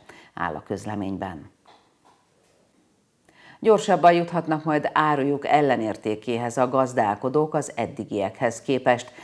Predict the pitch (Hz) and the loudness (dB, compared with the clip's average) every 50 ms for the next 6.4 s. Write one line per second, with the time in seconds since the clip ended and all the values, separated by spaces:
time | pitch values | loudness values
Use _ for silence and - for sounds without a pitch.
0 | - - - - _ - 147 139 - - 123 - 143 123 113 107 - 170 160 156 | -20 -20 -20 -16 _ -6 -6 -6 -4 -6 -4 -2 0 0 0 0 0 -2 0 2
1 | 135 123 127 120 113 - 110 107 113 - 120 120 117 - 120 101 107 117 120 127 | 2 2 0 -2 -2 -4 -6 -4 -2 0 0 0 2 2 2 2 4 2 0 0
2 | 127 127 120 123 - 135 123 120 123 123 123 123 131 147 156 151 160 156 - 143 | 0 -2 -2 -2 -2 -2 0 0 0 -2 -2 -2 -2 -2 -2 0 -2 0 0 -2
3 | 127 - 120 113 - 120 98 104 98 104 107 107 - 117 117 117 - 113 117 113 | -2 -4 -6 -4 0 0 0 0 0 -4 -6 -4 -6 -6 -6 -6 -6 -6 -6 -6
4 | 101 98 92 92 - - 110 104 110 107 104 110 - 113 110 107 - 113 110 - | -6 -6 -8 -8 -10 -8 -6 -4 -4 -4 -6 -6 -4 -6 -6 -4 -4 -4 -6 -2
5 | - 131 120 120 117 120 117 113 - 127 120 123 120 117 113 110 - 120 110 - | -2 0 0 0 0 -2 -4 -4 0 0 2 2 2 0 -2 -2 -6 -8 -8 -2
6 | - 127 120 117 117 110 101 - | 2 2 4 4 4 2 0 -2